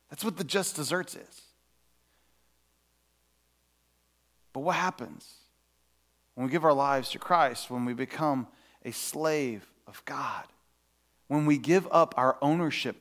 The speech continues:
rights of our life, quit trying to wrestle them away from everybody else, and give them to God, we don't get paid.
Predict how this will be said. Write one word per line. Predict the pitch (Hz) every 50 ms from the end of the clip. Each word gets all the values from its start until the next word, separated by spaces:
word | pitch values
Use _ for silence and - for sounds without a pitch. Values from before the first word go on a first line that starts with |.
| -
rights | 95 92 95 101 - -
of | - 123 117 127
our | 139 156 156
life, | 139 123 104 - - - - - _ _ _ _ _ _ _ _ _ _ _ _ _ _ _ -
quit | - 175 175
trying | - 170 165 165 151
to |
wrestle | 131 120 131 156 151 - 170 160
them | 147 156 156
away | 147 131 131 135 139 139
from | - - 120 120
everybody | 117 131 143 135 131 135 131
else, | 113 107 - - - - - - _ _ _ _ _ _ _ _ _ _ _
and | - 120 123
give | 107 127 131 120
them | 123 123 120 110
to | 107
God, | 101 - - 160 165 147 117 98 95 92 104 113 - _ _ _ _ _ _ _ _ _ _ _ _ _ _ _ _ _ _ _ _ _ _ _ _ _ _ _ _ _ _ _ _ _ _ _ _ _
we | - 139
don't | 190 220 185
get | 170 -
paid. | - 156 143 131 139 156 170 160